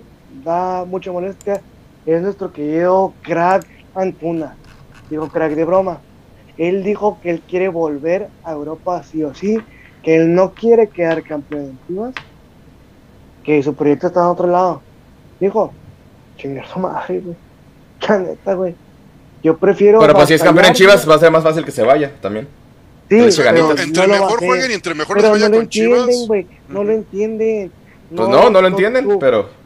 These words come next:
Speaker 1: su mentalidad es tan pequeña, su visualización es tan pequeña, güey, que no dimensionan el ser campeón con Chivas, güey. Toda la proyección que van a dar, los patrocinadores van, se van a querer
Speaker 2: Ahí es donde me
Speaker 1: morir.
Speaker 2: gustaría a mí tener un, un
Speaker 1: Sí,
Speaker 2: técnico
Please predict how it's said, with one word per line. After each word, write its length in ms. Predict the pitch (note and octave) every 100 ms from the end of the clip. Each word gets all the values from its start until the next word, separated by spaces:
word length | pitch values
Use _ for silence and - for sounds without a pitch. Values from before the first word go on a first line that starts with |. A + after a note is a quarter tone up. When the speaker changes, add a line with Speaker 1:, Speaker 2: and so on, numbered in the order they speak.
| _
Speaker 1:
su 140 | G#3
mentalidad 540 | G#3+ A3 - A3+ G#3+ A3
es 100 | A3
tan 280 | - C4+ C4+ -
pequeña, 640 | F#3 F3 F#3 G3+ A#3 A#3
su 160 | G#3+ F3
visualización 400 | E3 E3 D3+ F3
es 60 | F3+
tan 160 | A3+
pequeña, 560 | - E3+ - G3 A3 F#3+
güey, 240 | D#3 E3 - _ _ - _ -
que 100 | E3+
no 100 | F3+
dimensionan 440 | A3 A#3 G3 G#3
el 100 | G#3
ser 160 | - E3 -
campeón 420 | G3+ - G#3 G#3
con 240 | - G3+
Chivas, 380 | - G3 G#3+ G3
güey. 180 | D#3+ C#3+ - _ _ _ _ _
Toda 220 | F3 G3+
la 120 | A#3
proyección 360 | A3+ F#3 E3 F3
que 100 | F3
van 180 | G3 F#3+
a 60 | F3
dar, 300 | F3 F#3+ F3 - - -
los 140 | F3
patrocinadores 680 | - G3 G3 F#3 F3 F3 G#3+
van, 140 | G#3+ G3+
se 60 |
van 140 | F3 A3
a 60 |
querer 400 | A3 - E3 D#3+ F3
Speaker 2:
Ahí 100 | D3
es 60 |
donde 140 | G3 G3
me 80 |
Speaker 1:
morir. 100 | E3+
Speaker 2:
gustaría 140 | F3 D3
a 20 |
mí 100 | E3
tener 180 | E3+ F3
un, 120 | F3
un 120 | -
Speaker 1:
Sí, 60 | E3
Speaker 2:
técnico 800 | D#3+ E3+ G3 E3+ C#3+ B2 G#2+